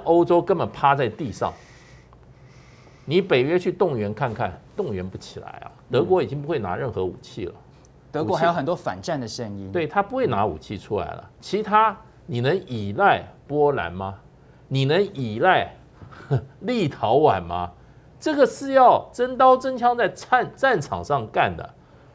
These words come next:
Speaker 1: 我们不要被那些西方媒体在那边哈，把那个，那个，那种宣传跟现实搞在一起了。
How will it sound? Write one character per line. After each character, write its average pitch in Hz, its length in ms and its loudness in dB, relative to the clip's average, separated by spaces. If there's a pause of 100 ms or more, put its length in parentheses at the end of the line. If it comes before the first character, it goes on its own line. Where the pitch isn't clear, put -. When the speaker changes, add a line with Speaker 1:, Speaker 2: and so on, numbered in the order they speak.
(400)
Speaker 1:
我 131 120 2
们 208 160 2
不 220 80 6
要 214 120 8
被 202 160 2
那 180 180 0
些 170 140 0
西 175 180 -8
方 170 180 0
媒 139 140 -2
体 110 160 -10
在 117 160 -2
那 107 60 -4
边 107 200 -4
哈， 92 220 0
把 98 140 -4
那 117 120 -8
个， 117 280 -2 (160)
那 135 80 -6
个， 131 80 -2 (100)
那 139 60 -4
种 113 100 -4
宣 214 340 6
传 110 280 -4
跟 123 120 -2
现 123 280 -4
实 95 160 -12
搞 - 240 -14
在 98 80 -4
一 92 100 -6
起 - 220 -14
了。 - 80 -20